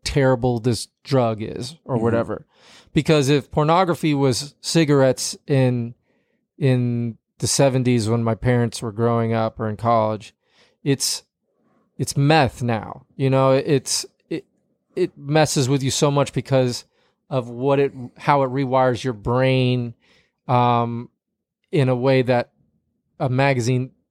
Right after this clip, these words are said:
Speaker 1: it would take a lot more with a magazine, uh, to rewire your brain than with, you know, all the images that are at your fingertip within thirty seconds, you know? And so they don't understand it.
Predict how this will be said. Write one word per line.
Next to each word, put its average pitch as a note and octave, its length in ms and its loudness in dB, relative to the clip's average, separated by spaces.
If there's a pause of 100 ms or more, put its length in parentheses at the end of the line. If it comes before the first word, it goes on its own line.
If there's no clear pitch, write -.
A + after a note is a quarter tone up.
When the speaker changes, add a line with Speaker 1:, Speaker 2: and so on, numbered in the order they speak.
(960)
Speaker 1:
it F#3 60 0
would C#3+ 160 0
take E3 200 0
a D3+ 40 2
lot C#3 260 4
more C#3 380 2
with C3+ 180 -2
a C#3 60 -6
magazine, B2+ 680 -2 (520)
uh, B2+ 220 0
to B2+ 160 -8
rewire C3 420 2
your B2+ 100 2
brain B2+ 300 2
than A#2+ 280 0
with, A#2+ 300 -2 (460)
you C#3 140 -4
know, A2+ 220 -4
all D3+ 200 4
the C#3 140 2
images B2+ 360 0
that B2 120 2
are A#2+ 260 0
at C#3 200 2
your C3+ 100 -2
fingertip B2 640 -2
within B2+ 440 -2 (100)
thirty B2 220 2
seconds, - 540 -6 (260)
you C#3 100 -6
know? A2+ 280 -4 (400)
And C#3+ 160 -2
so D3 320 2 (180)
they F3 200 2
don't F#3 180 2
understand G#3+ 640 0
it. D#3 260 0